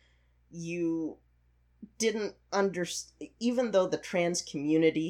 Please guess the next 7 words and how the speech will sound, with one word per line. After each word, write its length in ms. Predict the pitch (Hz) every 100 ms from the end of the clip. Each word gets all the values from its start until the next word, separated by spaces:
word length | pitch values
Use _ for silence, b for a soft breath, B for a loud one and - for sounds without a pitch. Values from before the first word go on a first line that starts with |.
| -
has 180 | 139 135
existed 760 | 123 120 143 151 - 139 131
forever, 1000 | - - 135 123 - - 147 123 120 82 - _ _ _ _ _ -
you 220 | 175 160 - -
don't 400 | 180 165 165 - _ _ _ _ _ _ _ _ _ _ _ -
have 640 | - - 202 185 175 147
that 420 | 147 156 151 139